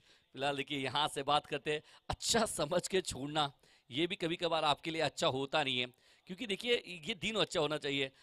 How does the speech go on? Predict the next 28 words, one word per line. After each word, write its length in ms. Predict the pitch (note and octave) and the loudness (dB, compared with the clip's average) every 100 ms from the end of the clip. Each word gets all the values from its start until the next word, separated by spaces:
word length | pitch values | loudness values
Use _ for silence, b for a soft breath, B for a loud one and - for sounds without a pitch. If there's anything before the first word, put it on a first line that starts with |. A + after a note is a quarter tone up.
| b - | b -12
जिस 140 | B2+ | -4
तरह 140 | D#3 D3+ | 0 0
से 140 | E3+ | -2
सलीम 400 | - C3+ D3+ E3 | -4 -4 -2 -6
खान, 340 | C3+ D3+ D3 | 0 2 2
जो 140 | C#3 C#3 | -2 -6
कि 200 | D3+ D3 | -2 -2
सलमान 360 | C#3+ C3 D#3 | -2 0 0
खान 220 | D3+ C#3 D#3 | 0 0 0
के 120 | E3 | -6
पिताजी, 380 | D3+ D#3 D3+ D#3 | -6 -4 -2 -2
इन्होंने 220 | D3 D3+ | -4 0
कहा 240 | D#3 D3+ B B B | 2 2 B B B
कि 120 | F#3+ | -4
इंसान 480 | E3+ D3+ - D3+ G#3 | -4 -4 2 2 2
के 140 | C4 | -4
दिन 280 | A#3 - G3+ | -8 -6 -4
अच्छा 300 | A#3 - A#3 | -2 0 0
होने 240 | G3+ F#3 A3 | 2 0 -4
की 220 | - B3 - | -8 -12 -2
कैफियत 440 | E3 D#3+ A3 - | -2 0 -4 -6
क्या 180 | - D3+ | 0 2
है, 180 | C3 - _ b b b - | 2 -2 _ b b b -6
तो 60 | C#3+ | -4
उन्होंने 280 | D#3 A#3+ | -2 -2
कहा 260 | A3+ F3+ G#3 | 2 4 2
कि, 280 | F#3 A#3+ | 0 -6
अ, 40 | A#3+ | -6